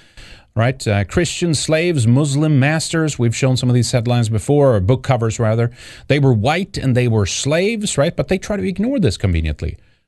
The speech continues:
When Europeans were sl-, uh, slaves, research suggests white slavery was much more common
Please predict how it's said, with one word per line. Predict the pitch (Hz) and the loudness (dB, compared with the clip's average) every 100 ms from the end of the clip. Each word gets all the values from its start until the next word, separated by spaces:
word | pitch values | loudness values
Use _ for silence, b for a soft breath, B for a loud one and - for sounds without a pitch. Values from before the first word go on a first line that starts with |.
| _ | _
When | - 135 | 0 2
Europeans | 151 156 240 302 156 | 2 0 -2 -2 0
were | 139 | -2
sl-, | - 123 - | -2 -6 -4
uh, | 110 107 | 0 0
slaves, | - 170 214 131 107 | 0 -2 0 -2 0
research | 139 202 - 175 - | 0 2 0 -2 -4
suggests | - 147 117 151 - | -6 -2 0 0 0
white | - 107 143 - | 0 2 2 -2
slavery | - - 160 180 131 | -6 -4 -2 0 2
was | 123 120 | 2 2
much | 110 123 220 - - | 2 2 0 -4 -6
more | 175 202 214 | -2 -2 -2
common | - 196 226 98 | -2 -2 0 -4